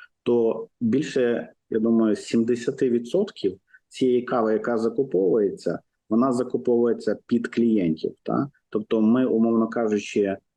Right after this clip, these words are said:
веземо наших ключових клієнтів на капінги, або вони вже знають цих фермерів, з-, в, в яких вони проводили попередньо капінги, та?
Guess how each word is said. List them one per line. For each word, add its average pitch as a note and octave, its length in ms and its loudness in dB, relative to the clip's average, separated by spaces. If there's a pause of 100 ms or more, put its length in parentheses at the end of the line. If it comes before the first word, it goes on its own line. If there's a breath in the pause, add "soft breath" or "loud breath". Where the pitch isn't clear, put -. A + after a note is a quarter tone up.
(220)
веземо G#2+ 840 0
наших G#2 580 -2
ключових G#2+ 460 0
клієнтів B2 640 0 (280)
на G#2+ 300 2
капінги, D3 720 -2 (400)
або F#2+ 420 0 (180)
вони G#2+ 140 2
вже G2 180 0
знають F#2+ 440 0
цих - 140 -4
фермерів, A#2+ 520 0 (200)
з-, G#2 280 0
в, G2+ 400 0
в G2 60 -2
яких G#2 280 -4
вони G#2+ 160 2
проводили G2 520 0
попередньо G2 520 -2
капінги, F#2 520 -4
та? C3+ 220 -2